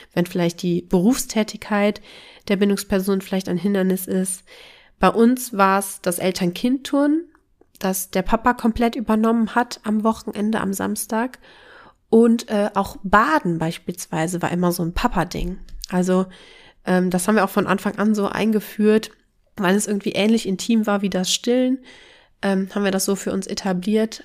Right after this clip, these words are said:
Ähm, ich hab gestillt, hatte da den Körperkontakt und, ähm, der Papa hat dann das Baden, die Körperpflege übernommen vom Baby. Ja, wie haben wir dann den Papa-Abend etabliert? Also ehrlicherweise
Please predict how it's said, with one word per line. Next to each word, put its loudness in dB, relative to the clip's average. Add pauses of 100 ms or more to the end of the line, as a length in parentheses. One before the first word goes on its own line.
Ähm, -4 (260)
ich 2
hab 0
gestillt, 2
hatte -4
da -2
den -2
Körperkontakt -6 (600)
und, -2
ähm, -2 (340)
der 2
Papa 0
hat -6 (320)
dann -4
das -4
Baden, -2
die -4
Körperpflege -4
übernommen -6
vom -6
Baby. -8 (640)
Ja, 0
wie 8
haben 6
wir 8
dann 6
den 4
Papa-Abend 0
etabliert? -8 (160)
Also 0 (180)
ehrlicherweise 2